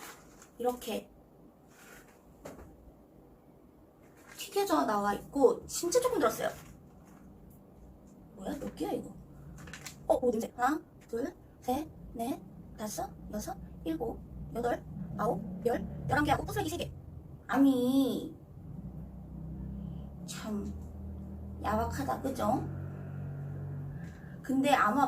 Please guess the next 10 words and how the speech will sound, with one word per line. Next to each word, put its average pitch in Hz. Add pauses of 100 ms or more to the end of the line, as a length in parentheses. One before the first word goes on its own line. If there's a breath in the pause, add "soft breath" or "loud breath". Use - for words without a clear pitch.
(120)
매워서 349
못 240
먹을 403
거라고 285
생각하고 302
이렇게 -
보내신 226
것 208
같은데, 214 (1120 loud breath)
글쎄요. 320